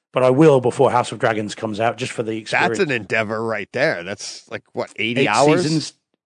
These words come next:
Speaker 1: Yeah,
Speaker 2: It's about
Speaker 1: yeah, it's
Speaker 2: eighty
Speaker 1: a lot,
Speaker 2: hours,
Speaker 1: isn't it?
Speaker 2: something like that,
Speaker 1: Yeah.
Speaker 2: or it's a little less than that. I think it's, like, sixty hours, 'cause the last couple seasons
Speaker 1: Mm.
Speaker 2: aren't ten episodes. They're, like,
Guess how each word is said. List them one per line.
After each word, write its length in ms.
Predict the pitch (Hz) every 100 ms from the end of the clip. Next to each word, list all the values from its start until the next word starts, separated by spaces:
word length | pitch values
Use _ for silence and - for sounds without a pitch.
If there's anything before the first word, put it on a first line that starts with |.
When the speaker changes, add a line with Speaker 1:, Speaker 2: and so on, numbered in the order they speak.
| -
Speaker 1:
Yeah, 280 | 135 135 107
Speaker 2:
It's 100 | 139
about 200 | 123 117
Speaker 1:
yeah, 40 |
it's 160 | 113 123
Speaker 2:
eighty 80 | 123
Speaker 1:
a 40 |
lot, 120 | 131 147
Speaker 2:
hours, 140 | 160
Speaker 1:
isn't 100 | 156
it? 40 | 107
Speaker 2:
something 200 | - 143
like 160 | 147
that, 260 | - 170 156
Speaker 1:
Yeah. 80 | 117
Speaker 2:
or 120 | 110 -
it's 140 | 151 143 180
a 80 | 196
little 300 | 233 220 175
less 220 | 151 -
than 140 | 127
that. 120 | 101
I 40 | 101
think 160 | 151
it's, 80 | 143
like, 120 | 143
sixty 440 | - - - - 95
hours, 260 | 90 87
'cause 140 | - 95
the 60 | 117
last 180 | 127
couple 240 | - 131 117
seasons 480 | - 110 95 92 90
Speaker 1:
Mm. 40 |
Speaker 2:
aren't 220 | 92 -
ten 200 | - 98
episodes. 580 | 90 - - - - -
They're, 120 | 87 82
like, 240 | 85